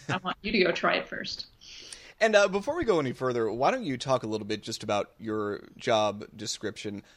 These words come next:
Speaker 1: Obviously, you run the department, but you also are hands-on. You teach classes. So talk a little bit about, uh, just for those not familiar, what you do and what the program exists to do.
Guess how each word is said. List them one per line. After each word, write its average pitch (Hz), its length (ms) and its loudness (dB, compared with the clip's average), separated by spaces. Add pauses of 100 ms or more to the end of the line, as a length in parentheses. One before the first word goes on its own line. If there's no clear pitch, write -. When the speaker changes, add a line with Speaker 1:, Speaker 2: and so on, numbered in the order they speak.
Speaker 1:
Obviously, 147 380 2
you 120 200 -2
run 131 500 0
the 113 400 0
department, 131 600 0
but 135 120 -2
you 123 160 -2
also 120 520 2
are 107 440 -2
hands-on. 113 580 -2
You 107 120 -10
teach - 400 -6
classes. 98 600 -2 (260)
So 160 160 2
talk 196 220 4
a 196 40 0
little 170 180 2
bit 143 100 2
about, 117 420 4
uh, 110 160 2
just 110 220 -6
for 117 80 -8
those 110 180 -2
not 113 200 -6
familiar, 98 500 -4 (320)
what 143 280 4
you 151 200 -2
do 117 340 0
and 110 240 -2
what 110 140 -2
the 113 80 -8
program 107 600 -4
exists - 600 -6
to 113 160 -4
do. - 120 -8